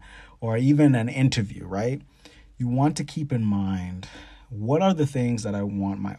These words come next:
audience to leave with? So once I'm done, once I'm done giving this presentation,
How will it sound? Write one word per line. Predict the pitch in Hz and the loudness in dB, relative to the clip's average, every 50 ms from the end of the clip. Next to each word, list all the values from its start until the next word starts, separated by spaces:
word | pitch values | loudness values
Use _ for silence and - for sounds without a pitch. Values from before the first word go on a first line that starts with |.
| - | -10
audience | 101 98 98 98 98 98 95 98 98 98 - - | -8 -6 -6 -4 -4 -4 -4 -4 -4 -6 -8 -10
to | - - - - 107 101 101 98 98 98 98 101 | -12 -12 -10 -8 -6 -4 -4 -4 -4 -6 -6 -4
leave | 107 117 120 120 123 113 95 | -2 0 2 2 2 2 0
with? | 98 95 98 - - - - - - _ - - | -2 -6 -6 -8 -10 -16 -18 -20 -20 _ -20 -10
So | - - 127 | -6 -2 0
once | 120 135 143 151 147 | 4 6 6 6 6
I'm | 160 147 139 127 | 6 6 6 4
done, | 117 104 120 104 95 95 104 | 4 2 0 0 0 -2 -2
once | 120 117 120 | -2 0 0
I'm | 123 120 | 2 2
done | 104 120 120 131 | 2 2 2 2
giving | 127 120 120 127 123 | 2 0 0 0 0
this | 120 120 120 | -2 -2 -4
presentation, | - - 120 113 110 101 - 113 113 104 - 113 113 107 | -6 -6 -6 -6 -4 -4 -4 -4 -2 -2 -2 -2 -2 -2